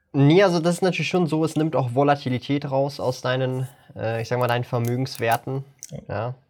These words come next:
Speaker 1: weil dadurch, dass du halt auf die Dividendenstrategie setzt, du automatisch dein Schema ein bisschen änderst. Das heißt, du hast dann auch vielleicht konservativere Unternehmen, bereits etabliertere Unternehmen, Blue Chips natürlich.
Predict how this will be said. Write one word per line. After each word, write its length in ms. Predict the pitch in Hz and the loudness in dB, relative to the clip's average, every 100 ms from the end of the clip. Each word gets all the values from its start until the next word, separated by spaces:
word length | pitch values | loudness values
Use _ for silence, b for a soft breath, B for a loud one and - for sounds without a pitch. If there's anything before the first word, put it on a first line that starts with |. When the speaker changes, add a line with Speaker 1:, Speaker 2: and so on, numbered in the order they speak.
| _ | _
Speaker 1:
weil 480 | - 110 117 113 - - | -6 -2 0 -2 -4 -2
dadurch, 300 | - 113 117 | 4 6 4
dass 160 | 117 - | -2 2
du 80 | |
halt 100 | 110 | 2
auf 100 | 95 | 2
die 120 | - 113 | -2 0
Dividendenstrategie 720 | 113 113 131 135 127 120 117 | 2 4 2 2 0 0 2
setzt, 320 | 117 - - | 0 -2 0
du 40 | |
automatisch 520 | 104 104 110 110 110 | 2 2 0 0 0
dein 180 | 113 110 | -2 -2
Schema 560 | - 127 135 139 139 143 b b b b - | 0 2 4 6 4 2 b b b b 0
ein 60 | |
bisschen 220 | 123 139 | 2 2
änderst. 500 | - 120 127 135 135 | 0 0 2 2 0
Das 100 | 107 | 0
heißt, 180 | 110 107 | 0 0
du 40 | 107 | -4
hast 80 | |
dann 100 | - | -2
auch 60 | 104 | -2
vielleicht 260 | - 110 - | 0 -2 0
konservativere 720 | 123 131 127 123 123 120 127 | 0 2 0 0 -4 -2 -2
Unternehmen, 520 | 120 123 120 120 110 | -2 -2 -2 -2 -4
bereits 300 | - 107 104 | 0 0 0
etabliertere 560 | 110 104 113 135 123 | -2 0 0 0 -2
Unternehmen, 460 | 117 120 123 117 113 | -4 -4 -4 -2 -2
Blue 180 | 117 135 | -2 -2
Chips 400 | - 139 143 - | -2 -2 -2 -6
natürlich. 680 | 120 - 120 120 131 - | -6 -2 0 0 -2 -4